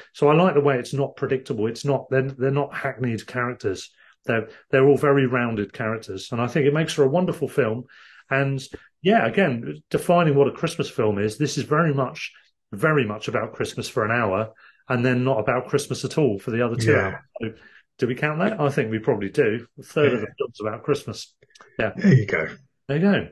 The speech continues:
Speaker 1: Yeah.
Speaker 2: No, well done. I'm not, uh, yeah, I, w-, I, I'd heard of the film, but I, I, yeah, I haven't seen it.
Speaker 1: Yeah. Um, only other thing I would mention, um, Bergman,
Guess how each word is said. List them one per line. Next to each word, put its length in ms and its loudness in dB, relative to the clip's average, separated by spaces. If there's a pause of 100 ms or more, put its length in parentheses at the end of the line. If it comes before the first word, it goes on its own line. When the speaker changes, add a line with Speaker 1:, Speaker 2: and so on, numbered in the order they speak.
Speaker 1:
Yeah. 260 2 (640)
Speaker 2:
No, 400 6 (100)
well 160 4
done. 340 4 (240)
I'm 180 2
not, 180 4
uh, 60 6
yeah, 300 8
I, 40 -10
w-, 480 4 (600)
I, 40 2
I'd 60 4
heard 220 6
of 100 -4
the 80 -6
film, 300 -6
but 100 -6
I, 240 -10
I, 160 -10
yeah, 200 -8 (100)
I 60 -14
haven't 340 -16
seen 280 -10
it. 120 -16 (580)
Speaker 1:
Yeah. 200 -6 (180)
Um, 260 -2 (520)
only 180 4
other 140 0
thing 180 0
I 40 0
would 220 2
mention, 540 -6
um, 400 -2
Bergman, 440 2